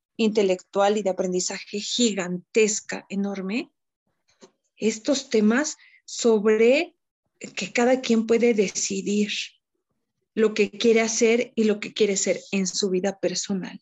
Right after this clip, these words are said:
Entonces, sí tenemos generaciones con más información.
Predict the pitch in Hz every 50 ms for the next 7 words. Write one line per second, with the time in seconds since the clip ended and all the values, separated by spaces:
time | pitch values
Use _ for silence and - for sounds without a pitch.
0 | _ _ _ - - - - - - - _ - - 180 180 - 208 196 190 -
1 | 262 285 339 349 - - - _ _ _ _ - - 330 330 320 - 339 311 294
2 | 269 262 269 - - 277 240 214 190 202 196 - 214 196 190 - 240 - - 247
3 | 214 202 202 202 - 208 214 208 - 208 208 - - - - - - -